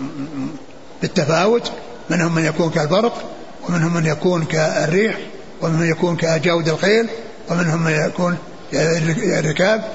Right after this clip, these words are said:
ومنهم من يمشي، ومنهم من يزحف على حسب أعمالهم. ويقع في النار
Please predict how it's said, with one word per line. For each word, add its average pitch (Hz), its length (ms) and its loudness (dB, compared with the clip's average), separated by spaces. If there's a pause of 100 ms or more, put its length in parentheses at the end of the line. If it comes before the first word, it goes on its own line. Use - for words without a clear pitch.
(200)
ومنهم 170 380 2
من 147 100 2
يمشي، 202 400 2 (320)
ومنهم 160 340 2
من 156 80 2
يزحف 196 380 2 (440)
على 185 180 4
حسب 220 300 2
أعمالهم. 147 520 2 (800)
ويقع 226 360 4
في 143 100 2
النار 180 380 2